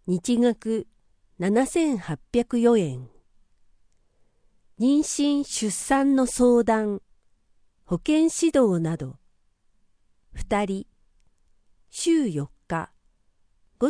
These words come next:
前九時から午後五時十五分。時給、千九百五十一円。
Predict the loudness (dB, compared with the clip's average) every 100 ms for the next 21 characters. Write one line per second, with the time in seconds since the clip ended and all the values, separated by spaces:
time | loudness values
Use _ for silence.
0 | 0 0 0 -2 -4 -6 -6 -8 -10 -12
1 | -4 -2 0 2 2 2 -2 -2 -2 0
2 | 0 -2 -4 -8 -8 -20 _ _ _ _
3 | _ _ _ _ _ _ _ -6 -6 -6
4 | -2 0 2 -2 -6 -16 _ _ _ _
5 | -2 2 2 -2 -2 0 0 -2 -6 -6
6 | -8 -8 -6 -2 0 -2 -6 -4 -2 -2
7 | -4